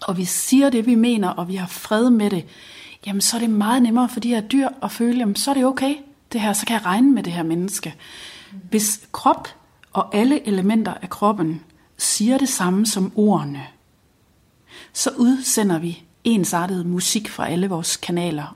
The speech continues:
og så er det nemmere for dyrene at forstå os. Men hvis vort-, vores ord siger et, kroppen noget andet,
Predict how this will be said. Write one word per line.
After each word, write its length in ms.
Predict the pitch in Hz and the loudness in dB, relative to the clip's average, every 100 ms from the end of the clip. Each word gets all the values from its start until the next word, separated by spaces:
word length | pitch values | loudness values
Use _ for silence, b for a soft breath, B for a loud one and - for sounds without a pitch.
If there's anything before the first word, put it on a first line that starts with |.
| - | -8
og 100 | - | -2
så 100 | 254 | 2
er 40 | |
det 120 | 247 | 4
nemmere 380 | 214 196 220 233 | 4 6 4 2
for 120 | 208 196 | 0 -6
dyrene 420 | 220 214 170 147 - | -2 0 0 -2 -8
at 80 | - | -10
forstå 420 | 156 - - 190 | -8 -6 -4 -6
os. 420 | - 139 - - B B B B - | -6 -8 -8 -10 B B B B -2
Men 120 | 196 | 0
hvis 200 | 190 - | 0 -2
vort-, 200 | 170 165 - - | -6 -6 -18 -8
vores 240 | 190 - | -6 -2
ord 180 | 294 262 | 2 2
siger 240 | - 254 - | 0 -2 0
et, 200 | 247 - b b b b | -4 -6 b b b b
kroppen 360 | - 226 233 | 0 2 4
noget 180 | 202 196 | 2 2
andet, 380 | 185 202 214 | 0 -2 -2